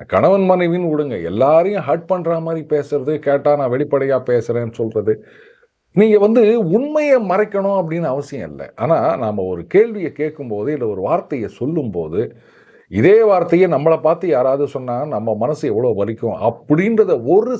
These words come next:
செகண்ட் யோசிச்சு பேசினோம் அப்படின்னு சொன்னா எந்த பிரச்சனையும் இல்லை.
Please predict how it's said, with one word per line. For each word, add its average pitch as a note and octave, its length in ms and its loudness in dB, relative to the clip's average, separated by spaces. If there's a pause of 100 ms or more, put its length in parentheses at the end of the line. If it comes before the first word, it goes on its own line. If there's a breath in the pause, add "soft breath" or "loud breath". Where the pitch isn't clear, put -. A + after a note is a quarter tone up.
(100)
செகண்ட் F3+ 380 -4 (540 soft breath)
யோசிச்சு A3+ 720 0
பேசினோம் C#3 640 -4
அப்படின்னு B2+ 520 -2
சொன்னா B2 340 -2
எந்த A#2 240 0
பிரச்சனையும் G2+ 520 -2
இல்லை. E2 140 -6